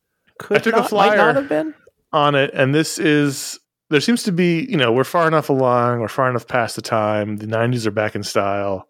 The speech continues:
Speaker 2: that this is the, at least the second book that I'm aware of that revisits the early nineties period of Image. And Dutch was a character.
Speaker 1: Oh, okay.
Speaker 2: Dutch was a character on Youngblood, I think.
Speaker 1: I don't know.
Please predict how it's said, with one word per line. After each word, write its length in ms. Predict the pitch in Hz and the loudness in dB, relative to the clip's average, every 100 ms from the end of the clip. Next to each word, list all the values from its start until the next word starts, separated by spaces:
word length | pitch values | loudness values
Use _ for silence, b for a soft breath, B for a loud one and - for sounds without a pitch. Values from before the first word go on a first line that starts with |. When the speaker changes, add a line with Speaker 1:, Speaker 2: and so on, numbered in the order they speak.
| _ _ | _ _
Speaker 2:
that 420 | 123 107 107 - - | -2 0 0 -2 -4
this 140 | 151 | -2
is 40 | |
the, 140 | 131 - | -2 -2
at 80 | 147 | 0
least 160 | 190 | 0
the 80 | 139 | -2
second 480 | - - 185 190 120 | -4 -2 -2 -2 -2
book 160 | 131 | -2
that 80 | 117 | -2
I'm 140 | 120 139 | 0 0
aware 240 | 110 104 | 2 0
of 100 | 101 | 0
that 120 | 107 | -2
revisits 840 | 117 117 117 113 113 110 - - - _ _ - | -2 0 0 0 -2 -2 -8 -14 -20 _ _ -2
the 100 | 127 | 0
early 240 | 131 120 | 4 2
nineties 400 | 113 107 110 107 | 2 0 -2 -6
period 400 | - 113 107 104 | -4 0 2 2
of 220 | 98 95 107 | 0 -2 -6
Image. 360 | 107 95 85 - _ _ _ | -8 -8 -12 -18 _ _ _
And 160 | - 120 | -2 0
Dutch 280 | 131 147 - | 2 0 2
was 260 | 135 143 131 | 2 2 2
a 80 | |
character. 540 | 117 135 131 - 87 90 _ _ _ _ _ | 0 2 0 0 -8 -8 _ _ _ _ _
Speaker 1:
Oh, 140 | - 143 | -2 0
okay. 280 | 156 113 110 _ _ _ _ | 0 -2 -2 _ _ _ _
Speaker 2:
Dutch 180 | 139 135 | -2 0
was 100 | 156 | 0
a 60 | 151 | -2
character 500 | - 143 139 143 - | -2 -2 -2 -4 0
on 720 | 123 123 120 117 117 113 117 _ _ _ _ _ _ _ _ - | 0 2 2 0 -2 -6 -10 _ _ _ _ _ _ _ _ 0
Youngblood, 480 | 123 175 262 262 - - _ _ _ _ _ _ _ _ _ | 0 2 0 0 -2 -12 _ _ _ _ _ _ _ _ _
I 60 | 139 | -4
think. 360 | 175 196 196 - _ _ _ _ _ _ | 0 0 -2 -16 _ _ _ _ _ _
Speaker 1:
I 40 | - | -6
don't 120 | 127 | -6
know. 180 | 107 - | -6 -12